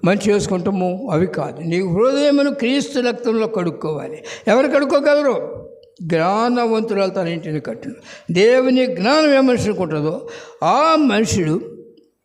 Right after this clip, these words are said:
తన జీవితాన్ని, తన హృదయాన్ని కడుక్కుంటాడు క్రీస్తు రక్తంలో. కడుక్కున్న మనుషుడు మళ్ళీ తప్పు చేస్తాడా? కాలు బురద,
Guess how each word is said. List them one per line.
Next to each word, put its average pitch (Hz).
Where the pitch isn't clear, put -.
తన 170
జీవితాన్ని, 180
తన 165
హృదయాన్ని 175
కడుక్కుంటాడు 156
క్రీస్తు 156
రక్తంలో. -
కడుక్కున్న 277
మనుషుడు 262
మళ్ళీ 220
తప్పు 226
చేస్తాడా? 220
కాలు 240
బురద, 208